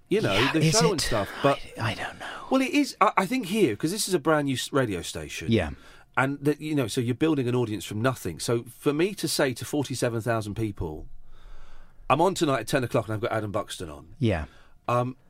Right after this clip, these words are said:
Speaker 1: some of those people will listen.
Speaker 2: But if you weren't on Twitter, I just don't believe that it would really materially affect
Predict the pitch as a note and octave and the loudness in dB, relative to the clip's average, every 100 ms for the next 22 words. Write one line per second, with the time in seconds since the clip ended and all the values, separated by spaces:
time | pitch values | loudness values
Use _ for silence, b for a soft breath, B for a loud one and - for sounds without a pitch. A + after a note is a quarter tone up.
0 | _ B2+ F#3 G3+ F3 - C#3+ B2 C3+ C#3 | _ 0 2 4 4 2 -2 0 2 2
1 | D#3 G#3+ - F2+ D2 - - F#3 B2 - | 2 0 -2 -6 -10 -6 4 4 4 -2
2 | C#3 - F3+ G#3 G#3 F3 D3+ C3+ - C#3+ | -4 2 4 4 4 4 4 4 2 2
3 | G#2 F#2 B2 A#2+ - B2+ - G2 C3+ D3 | 2 0 0 0 -2 -4 -2 4 4 4
4 | B2+ B2+ B2+ A#2 A2+ G#2+ - A2+ - b | 2 4 4 4 4 2 2 -2 -2 b
5 | b b b b - A#2+ C#3 C#3+ C#3 C3 | b b b b 0 4 6 6 4 4
6 | B2+ B2 A#2+ - A#2 - - C3+ B2+ A2+ | 4 4 0 -2 0 0 4 6 6 6
7 | G#2+ G2+ - A2 - - | 4 2 2 2 0 -12